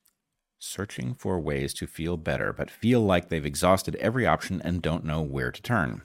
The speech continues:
If that sounds like you, then guided ketamine therapy from Mind Bloom could be a game changer. Mind Bloom can help you feel better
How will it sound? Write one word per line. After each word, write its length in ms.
If 100
that 180
sounds 300
like 240
you, 180
then 160
guided 400
ketamine 420
therapy 380
from 180
Mind 260
Bloom 220
could 260
be 120
a 20
game 300
changer. 480
Mind 340
Bloom 300
can 260
help 340
you 160
feel 380
better 480